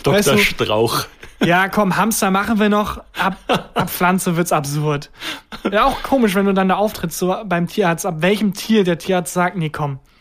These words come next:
Speaker 2: sorry, das Plankton, das ist mir too much.
Speaker 1: Das ist ein Regenwurm.
Speaker 2: Der Hamster, der Floh, nee. Nee,
Speaker 1: Und,
Speaker 2: das mach ich nicht
Speaker 1: aber so
Speaker 2: mehr.
Speaker 1: eine Monstera, die ist ja wahrscheinlich teurer als so ein Hamster.
Speaker 2: Nee,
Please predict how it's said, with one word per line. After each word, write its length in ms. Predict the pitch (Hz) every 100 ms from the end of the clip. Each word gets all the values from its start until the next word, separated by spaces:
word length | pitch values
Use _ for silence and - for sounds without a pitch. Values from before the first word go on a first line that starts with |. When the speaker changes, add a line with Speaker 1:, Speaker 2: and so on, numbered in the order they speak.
| - -
Speaker 2:
sorry, 280 | - 165 165
das 160 | 160
Plankton, 680 | - - 185 175 160 160 160 - - -
das 160 | 170
ist 100 | 165
mir 140 | 160 160
too 140 | 165
much. 160 | 156 139
Speaker 1:
Das 60 |
ist 120 | - 120
ein 40 |
Regenwurm. 480 | 117 107 98 98 107 -
Speaker 2:
Der 100 | 165
Hamster, 240 | 190 180
der 80 | 175
Floh, 460 | 170 - 190 185 202
nee. 280 | 185 147 131 - - -
Nee, 120 | 165
Speaker 1:
Und, 60 | 160
Speaker 2:
das 140 | -
mach 160 | 156 147
ich 60 |
nicht 80 | 143
Speaker 1:
aber 100 | 127
so 100 | 131
Speaker 2:
mehr. 80 | 139
Speaker 1:
eine 80 | 127
Monstera, 960 | 120 113 131 - - - 131 147 175 160
die 80 |
ist 120 | 131 127
ja 120 | 110
wahrscheinlich 340 | 107 101 90
teurer 300 | - 156 202
als 140 | 95 -
so 80 |
ein 80 | 90
Hamster. 380 | 127 165 - 90 - - - - _ -
Speaker 2:
Nee, 220 | 185 175